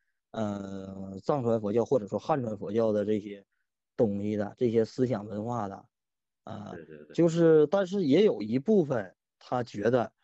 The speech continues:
Speaker 1: 说什么，就是说最开始啊，也就是最开始，就是有的和尚来这边儿，他不拜，他不进大乘寺院。为什么？
Speaker 2: 嗯。
Speaker 1: 他觉得说大乘的这个佛吧，他没有佛。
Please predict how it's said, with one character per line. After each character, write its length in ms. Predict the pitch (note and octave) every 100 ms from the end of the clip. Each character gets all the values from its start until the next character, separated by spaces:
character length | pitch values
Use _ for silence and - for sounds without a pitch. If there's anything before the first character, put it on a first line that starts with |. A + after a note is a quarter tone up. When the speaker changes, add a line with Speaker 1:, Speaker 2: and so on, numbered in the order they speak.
| _
Speaker 1:
说 160 | - A#2+
什 140 | A2
么， 180 | G#2 A2 G#2
就 120 | A#2
是 200 | A2 G#2
说 360 | G#2 G2 G2 - _ _ _ _ _ -
最 160 | B3+
开 240 | A#3+ A3+ A#3
始 240 | - -
啊， 160 | A#2 A2
也 140 | A2+
就 80 | C#3+
是 60 | G#3+
最 160 | B3+
开 180 | A3+ A#3
始， 240 | C3+ C2
就 140 | - E3+
是 180 | F3+ C#3
有 200 | C3 G#2+
的 100 | D3+
和 280 | - A2 C3+
尚 200 | D#3 G#2+
来 40 | A2 G#2 A2+
这 140 | F#3
边 160 | B2 G2+
儿， 120 | G2 _ _ _
他 100 | F3+
不 220 | C#3+ D#3
拜， 200 | A3 G3+ - -
他 120 | G3+
不 100 | E3
进 160 | A#3
大 100 | A3
乘 160 | G3+ C#3
寺 140 | D#3
院。 160 | F#3+ G3+ - _ _ _ _ _ _ _
为 180 | - G3+
什 120 | D3
么？ 160 | G#2+ G#2+ F#2
Speaker 2:
嗯。 140 | E2+ -
Speaker 1:
他 160 | - E3
觉 180 | C3 E3+
得 100 | F#3+
说 220 | D#3+ D#3 D3+ - - _ _ _ _
大 220 | C4+ C4
乘 220 | C3+ A#2+
的 200 | D3 D3
这 60 | E3+
个 300 | E3+ D#3 C3+
佛 240 | - A#2+
吧， 180 | D3 A2+
他 100 | -
没 80 | G4
有 100 | F#4
佛。 260 | A#2+ F3